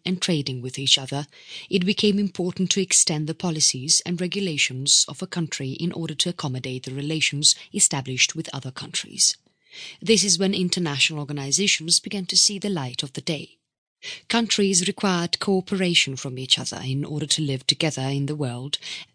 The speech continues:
and share the resources available. United Nations system was not the first organization to see the need for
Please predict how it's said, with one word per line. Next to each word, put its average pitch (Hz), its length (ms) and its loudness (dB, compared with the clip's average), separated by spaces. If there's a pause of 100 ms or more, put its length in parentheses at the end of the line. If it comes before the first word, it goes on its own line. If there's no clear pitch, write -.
and 190 160 4
share 131 300 2
the 139 100 -4
resources 165 580 2
available. 165 640 -6 (800)
United 185 440 4
Nations 180 460 4
system 156 540 2 (100)
was 180 240 2
not 208 140 -2
the 156 80 -10
first 139 420 0
organization 135 760 -2
to - 100 0
see 147 220 4
the 135 120 -6
need 135 300 -4
for 123 180 -10